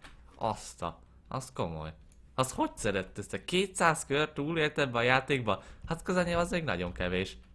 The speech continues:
De mindegy, megyünk. Húha, várjátok, én vagyok megint az első? Ma nagyon durván megy ez a Roblox, hát általában mindig leesek, vagy ilyenek. De most top egy. Ennyi. Ez,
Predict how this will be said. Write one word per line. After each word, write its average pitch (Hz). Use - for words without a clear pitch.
De -
mindegy, 107
megyünk. 92
Húha, -
várjátok, 127
én 202
vagyok 196
megint 190
az 180
első? 180
Ma 349
nagyon 156
durván 117
megy 117
ez 113
a 120
Roblox, 120
hát 160
általában 185
mindig 139
leesek, 151
vagy 117
ilyenek. 156
De 185
most 202
top 127
egy. 90
Ennyi. 170
Ez, -